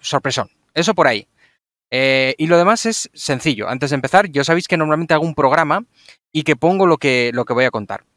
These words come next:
He tenido ciertas dudas, entonces no lo he contado, pero lo voy a contar aquí. Entonces, la estructura es la siguiente, rápida, sencilla.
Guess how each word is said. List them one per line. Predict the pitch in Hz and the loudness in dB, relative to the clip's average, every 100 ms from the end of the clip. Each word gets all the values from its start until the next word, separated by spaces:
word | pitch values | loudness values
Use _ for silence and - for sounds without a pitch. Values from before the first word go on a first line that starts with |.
| _ | _
He | - | -4
tenido | 170 233 190 147 _ _ - | 0 2 0 -4 _ _ -4
ciertas | 180 165 123 | 0 0 0
dudas, | 165 143 202 - | 0 0 -2 -6
entonces | 135 147 185 151 | -4 -2 -2 2
no | 147 | 2
lo | 156 | 2
he | |
contado, | 131 117 104 95 | 0 -2 -4 -4
pero | 127 117 | -6 -4
lo | |
voy | 113 151 | 0 2
a | |
contar | 175 143 117 | 2 0 0
aquí. | 104 98 - | -2 -10 -12
Entonces, | 120 135 110 113 | -4 -4 -4 -8
la | 135 | -6
estructura | 127 151 - 233 214 | -6 -6 -4 0 0
es | - 160 | 0 -6
la | 135 | -6
siguiente, | - 110 98 - - | -6 -8 -10 -14 -6
rápida, | 143 143 104 101 - _ - | -2 -2 -4 -10 -12 _ -12
sencilla. | - 127 160 113 95 | -6 -4 -2 -4 -6